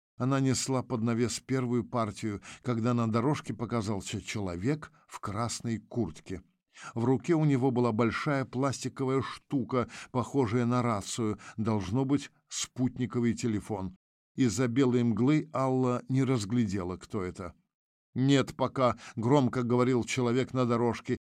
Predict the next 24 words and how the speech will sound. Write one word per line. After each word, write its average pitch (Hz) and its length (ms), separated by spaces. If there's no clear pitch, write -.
«и 143 120
людей 135 460
принесло 143 600
на 139 120
мою 139 300
голову 131 400
левых. 127 480
Откуда 131 440
я 120 160
знаю? 101 420
Их 143 180
бы 151 140
турнуть 170 560
отсюда. 117 500
Зачем 160 420
нам 135 180
лишние 139 380
глаза 127 360
и 123 100
уши? 113 420
Только 143 320
куда 170 300
сейчас 131 460
турнёшь? 135 600